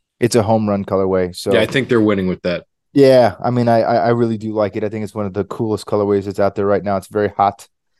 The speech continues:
Speaker 1: Um, but, uh, I like it. I think the watch is solid.
Speaker 2: Yeah,
Speaker 1: I
Speaker 2: I like it too. And, and I understand what you're saying. It, it still very much reads Pilot, but I, if you squint your eyes at it,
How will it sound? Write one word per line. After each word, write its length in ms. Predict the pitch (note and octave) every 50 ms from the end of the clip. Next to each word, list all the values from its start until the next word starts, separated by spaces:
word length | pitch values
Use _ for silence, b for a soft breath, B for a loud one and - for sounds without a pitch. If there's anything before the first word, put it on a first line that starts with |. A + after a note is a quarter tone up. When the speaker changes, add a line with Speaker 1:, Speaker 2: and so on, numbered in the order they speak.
| _ _ _ _ _ _ -
Speaker 1:
Um, 580 | - F#2+ F#2+ F#2+ F#2+ F#2 F2+ F2+ F2+ F2 F2+ - _
but, 260 | - G2+ F#2+ - - -
uh, 500 | G2+ G2 G2 G2 G2 G2 G2 F#2+ G2 F#2+ F#2 _ _ _ _ _ _ _ _
I 80 | F2+ G#2+
like 180 | B2 C#3 C#3+
it. 160 | C3+ - - _ _ _ _ _ _ _ _ _ _ _ _ _ _ _ _ _ _ _ _
I 40 | G#2+
think 160 | A2+ A#2 A#2
the 80 | A#2+ A2+
watch 220 | G#2+ A#2 A2 - A#2
is 80 | G2+
solid. 360 | - - G#2+ G2+ F#2+ F#2 F2 - _ _ _
Speaker 2:
Yeah, 80 | - C#3+
Speaker 1:
I 40 | D3
Speaker 2:
I 20 | D3+
like 180 | D#3+ D#3+ C#3+
it 140 | D3+ - -
too. 200 | - - A2+ G#2
And, 100 | G#2 A2
and 180 | C3 B2+ C3+ C3+
I 140 | C#3+ D3+ E3+
understand 260 | F3+ F3 D#3 - F3+
what 60 | D#3+
you're 80 | C#3+ B2+
saying. 320 | - - C3+ C3 B2 A#2+
It, 180 | - B2+ A#2+ A#2+ -
it 160 | C3 A#2+ A#2+
still 260 | - - - F3+ F3+
very 320 | D3+ C3 D3 C#3+ D3 C#3+ B2+
much 320 | C3 B2+ B2+ A#2 - -
reads 680 | A#2 A#2 A2+ A#2 A2+ A2+ A2+ G#2+ G#2+ - - - - _ _ _ _ _ _ _ _
Pilot, 680 | - - A#2+ A#2 A#2 B2 B2+ C3+ D3 D3 - - - -
but 140 | - A#2+ A#2
I, 160 | A#2 A#2 A#2+
if 220 | - C3+ - - -
you 80 | A2+
squint 440 | - - - - - D3 E3+ F#3 F3
your 180 | E3+ F3 D#3 -
eyes 280 | C3+ C3+ C3 C3 A#2 A#2+
at 220 | A2+ G#2 G2+ F#2+
it, 180 | F#2+ F#2+ F2